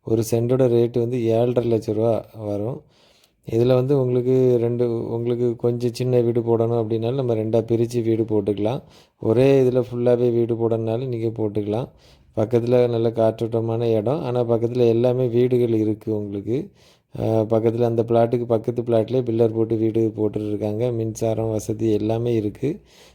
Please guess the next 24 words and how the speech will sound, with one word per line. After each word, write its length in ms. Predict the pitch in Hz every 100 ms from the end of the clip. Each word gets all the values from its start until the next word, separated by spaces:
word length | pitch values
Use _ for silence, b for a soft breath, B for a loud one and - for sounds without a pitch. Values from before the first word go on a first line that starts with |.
| _ -
அதுக்கப்புறம் 540 | 107 113 110 117 113
போர் 300 | 113 123 127
போட்டாலும் 360 | 117 110 110 131
உங்களுக்கு 280 | 113 113
நல்ல 260 | 110 104 110
தண்ணி 360 | - 107 107 110
இருக்கும். 440 | 101 98 113 196 b b b b b _ - 135
அ, 280 | 104 104 104
இந்த 160 | 104
இதான் 280 | 107 107 123
அந்த 220 | 117 113
இடம். 420 | 110 110 107 135 143
உங்களுக்கு 300 | 117 113 117
வீடு 180 | 123 117
போடணும் 460 | 117 117 123 123
அப்படின்னா 240 | 113 127 147
நீங்க 260 | 120 113
வந்து 380 | 107 107 120 110
கான்டாக்ட் 340 | 110 107 113 110
பண்ணுங்க. 280 | 113 117 135
இல்ல 160 | 117
இடம் 320 | 117 110 123
மட்டும் 320 | 120 113 131 123
வேணும்னாலும் 640 | 117 113 117 113 135 208